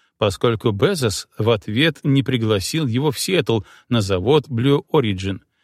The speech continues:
и Безос тотчас исправил оплошность. Маск взял с собой Джастин, и они осмотрели завод, а затем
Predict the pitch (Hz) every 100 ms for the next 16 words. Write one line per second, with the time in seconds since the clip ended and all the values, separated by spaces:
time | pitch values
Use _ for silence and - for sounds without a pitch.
0 | _ - 254 247 - 220 220 185 - _
1 | _ - 120 113 - 202 - _ - 170
2 | - 120 101 113 110 - 113 - - -
3 | - _ _ _ _ _ _ _ _ _
4 | _ _ _ _ _ _ _ - 247 254
5 | - 113 110 247 226 - 113 151 202 185
6 | 117 113 - - 76 85 - _ _ _
7 | 117 113 147 240 240 135 - 127 110 185
8 | 196 139 104 90 104 - _ _ _ 131
9 | 120 101 107 - - 226 226